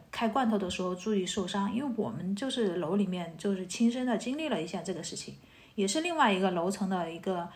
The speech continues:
零三室还是零几室的一个邻居，他们就开罐头的时候，开黄桃罐头的时候，不小心把手划伤了，还伤口还划得蛮深的。因为当时他就在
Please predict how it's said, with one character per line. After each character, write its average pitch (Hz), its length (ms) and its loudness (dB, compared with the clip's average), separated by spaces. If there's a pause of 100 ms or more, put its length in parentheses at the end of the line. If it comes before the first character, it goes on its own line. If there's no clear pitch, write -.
(120)
零 190 180 0
三 339 220 2
室 - 220 0
还 - 140 -6
是 208 120 2
零 196 180 6
几 196 180 -2
室 175 180 -2
的 165 140 -6
一 170 80 -6
个 160 320 -2 (200)
邻 175 180 -6
居， 214 160 -2
他 214 140 0
们 220 100 6
就 208 200 4
开 214 220 0
罐 226 240 4
头 208 80 2
的 180 80 -2
时 - 120 -8
候， - 80 -8 (120)
开 - 160 -4
黄 220 180 2
桃 214 200 2
罐 208 220 10
头 208 120 4
的 196 140 6
时 185 100 -4
候， 185 140 0 (340)
不 - 80 -4
小 226 160 2
心 233 180 4
把 226 100 6
手 220 220 0
划 160 240 -6
伤 220 260 0
了， - 200 -2
还 226 220 4
伤 269 260 2
口 240 80 -4
还 208 160 0 (140)
划 190 100 0
得 226 80 2
蛮 233 240 4
深 226 240 2
的。 226 160 2 (380)
因 247 60 0
为 233 80 6
当 254 240 6
时 - 180 2
他 233 160 2
就 233 120 6
在 196 300 4